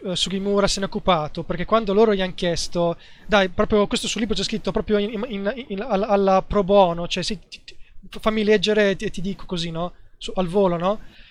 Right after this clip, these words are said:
Ha letto e fa, "Allora, signor Sugimura, cosa, cosa, cosa, che cosa dobbiamo fare per cambiare?" Ha detto, "Eh, dovete riscrivere tutto." <laughs> Cioè,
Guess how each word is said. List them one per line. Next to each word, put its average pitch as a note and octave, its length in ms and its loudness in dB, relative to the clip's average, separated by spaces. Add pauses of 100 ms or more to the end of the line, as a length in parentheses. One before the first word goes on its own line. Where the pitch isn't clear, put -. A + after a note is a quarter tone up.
(260)
Ha F#3+ 60 2
letto G#3+ 520 4
e C4+ 60 2
fa, F#3+ 300 2
"Allora, F3+ 680 4
signor A#3 240 -2
Sugimura, A#3+ 440 0
cosa, G#3 160 -2
cosa, A3 240 -2
cosa, A#3+ 180 -4
che - 100 -8
cosa C4 180 0
dobbiamo A#3+ 240 -2
fare E3+ 640 0
per E3 280 -4
cambiare?" F3+ 320 -2 (240)
Ha - 100 -12
detto, - 160 -2
"Eh, F3+ 140 2
dovete E3 200 -4
riscrivere F#3 360 -2
tutto." - 380 -10
<laughs> - 40 -18
Cioè, A3 420 4